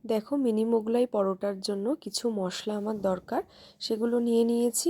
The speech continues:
নিয়ে নিয়েছি লঙ্কার গুঁড়ো, হলুদ, লবণ, জিরের গুঁড়ো, ধনের গুঁড়ো আর কয়েকটা কাঁচা লঙ্কা কুচি,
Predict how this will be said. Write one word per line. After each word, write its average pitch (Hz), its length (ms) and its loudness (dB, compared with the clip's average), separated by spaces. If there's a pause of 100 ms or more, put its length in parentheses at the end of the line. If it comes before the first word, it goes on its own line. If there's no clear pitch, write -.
নিয়ে 214 260 2
নিয়েছি 202 360 0
লঙ্কার 202 500 -2
গুঁড়ো, 233 300 0 (540)
হলুদ, 226 440 4 (600)
লবণ, 202 420 4 (440)
জিরের 208 400 0
গুঁড়ো, 220 300 -2 (320)
ধনের 202 440 2
গুঁড়ো 226 280 0 (680)
আর 185 160 -2
কয়েকটা 208 420 -2
কাঁচা 202 320 -4
লঙ্কা 202 380 -2
কুচি, 214 400 -2